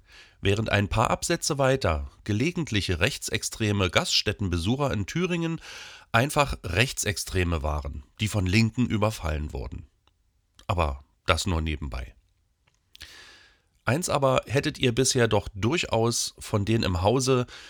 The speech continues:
immer noch mit Recherche statt mit Meinung beschäftigten Redakteuren ermitteln können. Denn diese Zahlen halten das Statistische Bundesamt,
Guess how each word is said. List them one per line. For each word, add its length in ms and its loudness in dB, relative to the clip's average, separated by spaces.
immer 240 2
noch 160 4
mit 220 2
Recherche 520 2
statt 300 0
mit 160 -4
Meinung 460 2
beschäftigten 640 0
Redakteuren 680 0
ermitteln 480 2
können. 320 -4
Denn 260 2
diese 220 0
Zahlen 460 4
halten 300 2
das 140 2
Statistische 640 -2
Bundesamt, 720 0